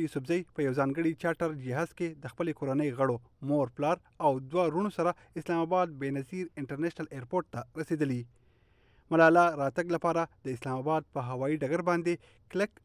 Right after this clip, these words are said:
امنیتي ګامونه اخیستل شوي وو او وروستو کې بیا هغه یو ځایي هوټل ته لاړله.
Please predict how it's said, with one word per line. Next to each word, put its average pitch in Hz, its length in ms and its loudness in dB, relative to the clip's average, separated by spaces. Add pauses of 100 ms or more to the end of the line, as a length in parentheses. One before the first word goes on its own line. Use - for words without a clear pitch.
(160)
امنیتي 135 440 -4 (140)
ګامونه 151 340 0 (120)
اخیستل 135 380 -4
شوي 127 220 -2
وو 127 160 -4 (400)
او 165 120 4
وروستو 214 340 0
کې 160 260 0 (440)
بیا 175 340 6
هغه 156 240 0 (260)
یو 131 80 -2 (140)
ځایي 143 240 2 (240)
هوټل 180 320 -2
ته 123 80 -2 (300)
لاړله. 123 380 4